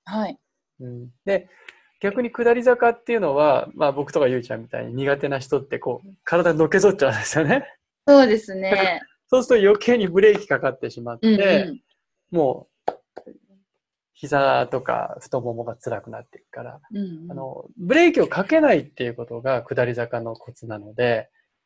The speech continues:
Speaker 1: はい。
Speaker 2: あの、あまりこう、まず歩幅は大きくしすぎない。ちょっと小さめにして、あの、
Speaker 1: うん。
Speaker 2: 重心の真下に着地するってことを、より平地よりも意識しながら、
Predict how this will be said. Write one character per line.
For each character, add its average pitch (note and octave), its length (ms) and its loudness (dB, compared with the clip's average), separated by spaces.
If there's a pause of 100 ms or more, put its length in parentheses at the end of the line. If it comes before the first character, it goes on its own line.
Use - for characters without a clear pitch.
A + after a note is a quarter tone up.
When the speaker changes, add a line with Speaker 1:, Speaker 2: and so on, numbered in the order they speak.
(120)
Speaker 1:
は G#3 180 -6
い。 C#3+ 160 -14
Speaker 2:
あ - 20 -20
の、 B2 580 -8 (520)
あ G#3 100 0
ま A#3 100 2
り A#3 120 -2
こ A3+ 140 2
う、 - 20 2
ま A3+ 120 4
ず E3 120 0
歩 D#3 140 0
幅 F#3+ 280 2
は F3+ 260 4
大 D#3 160 -2
き - 180 -18
く A2+ 80 -20
し - 180 -12
す C3 120 -12
ぎ B2 100 -10
な A#2 100 -8
い。 - 80 -14 (140)
ち - 100 -6
ょ - 20 4
っ B3+ 120 -6
と B2+ 100 -6
小 C3 240 -10
さ B2+ 160 -8
め B2 120 -10
に B2+ 120 -14
し - 100 -18
て、 A#3 300 -2 (560)
あ D3+ 120 -14
の、 C3+ 80 -12
Speaker 1:
う - 20 -10
ん。 C3 40 -10
Speaker 2:
重 E3+ 200 -2
心 F3 220 -6
の D#3+ 120 -2
真 D#3+ 140 0
下 E3 200 -2
に C3 100 -6
着 A#2 220 -8
地 B2 120 -12
す C3+ 120 -12
る C#3 140 -4
っ C#3 40 -20
て C#3 100 -8
こ B2 140 -8
と - 160 -8
を、 D3 240 0
よ C3+ 200 -2
り G3+ 340 -6
平 F3 160 -2
地 E3+ 140 -4
よ D#3+ 60 2
り C3 80 -2
も A#2+ 100 -8
意 C3 60 -8
識 B2+ 200 -16
し - 140 -16
な A#2+ 100 -10
が C3+ 100 -12
ら、 F3+ 280 0